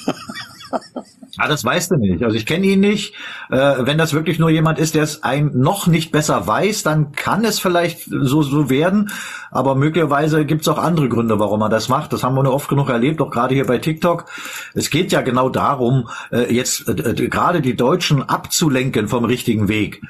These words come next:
Speaker 2: Ja, und es wird natürlich immer enger, ne? Also, äh, d-, dass du dann irgendwann sagst, du musst jetzt, äh, du kannst nicht alles sagen. Und das merken wir immer wieder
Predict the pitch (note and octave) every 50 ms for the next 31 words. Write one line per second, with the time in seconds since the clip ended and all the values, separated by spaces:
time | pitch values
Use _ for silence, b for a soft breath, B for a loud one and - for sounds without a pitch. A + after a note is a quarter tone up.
0 | B B B B B F#2 A#2 C#3 C#3+ - G2+ D#3+ F#3+ G#3+ F#3 E3+ F#3 D#3 - F#3+
1 | G3 F#3+ A#2+ - - F3 B3 D4 F#3 - - - - - A2 D#3 G#3 - C3 A#2+
2 | B2+ A2 B B B D3 C3+ C#3 C3 A#2+ G#2 D#3+ D#3+ - C#3+ C#3+ - D#3 - C#3
3 | C#3+ G3 G#3 D#3 F3+ E3 E3 D#3+ D#3 C3+ D#3+ D#3 - - B B B B B B
4 | _ _ - A2 G#2 C3+ C3+ C3+ D3 G3+ A#3+ - - - - D#3+ F#3+ G3+ - -
5 | - - - D#3+ D#3+ D#3 D3+ D3+ D#3 D#3 C#3+ A#2+ D3+ - - - G#3+ A#3+ - -
6 | G#3 D#3+ D#3 - C#3+ D#3 D3+ - - C3 A#2 G#2 G2 G#2 A2 A#2+ A#2 B2 B2 C#3
7 | F#3 - F#3+ E3+ F3 C#3+ D#3 D#3+ C3 A2+ A#2 D3 G3+ B3 B3+